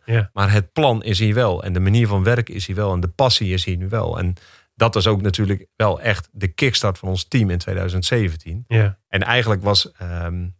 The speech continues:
Speaker 2: was hij toen al overtuigd van, "Ja, maar hier, hier gaan we wat van maken." En toen in tweeduizend zeventien is Tom van Veen, die was erbij dat Primoz in Briançon won, eh, de etappe.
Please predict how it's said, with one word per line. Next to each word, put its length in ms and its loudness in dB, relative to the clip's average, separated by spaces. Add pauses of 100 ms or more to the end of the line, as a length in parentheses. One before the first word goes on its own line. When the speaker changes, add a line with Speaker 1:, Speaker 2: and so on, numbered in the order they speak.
(160)
Speaker 2:
was 180 2
hij 220 4
toen 180 0
al 260 0
overtuigd 580 0
van, 100 -6
"Ja, 100 -2
maar 100 -2
hier, 200 2
hier 220 2
gaan 240 0
we 60 0
wat 200 0
van 140 0
maken." 440 0 (520)
En 160 0
toen 180 -2
in 60 0
tweeduizend 380 2
zeventien 340 2
is 100 0
Tom 200 -2
van 160 2
Veen, 420 2 (180)
die 120 -4
was 140 0
erbij 280 2
dat 160 -4
Primoz 440 2
in 260 -4
Briançon 540 2
won, 420 -2
eh, 100 -14 (220)
de 100 -8
etappe. 520 0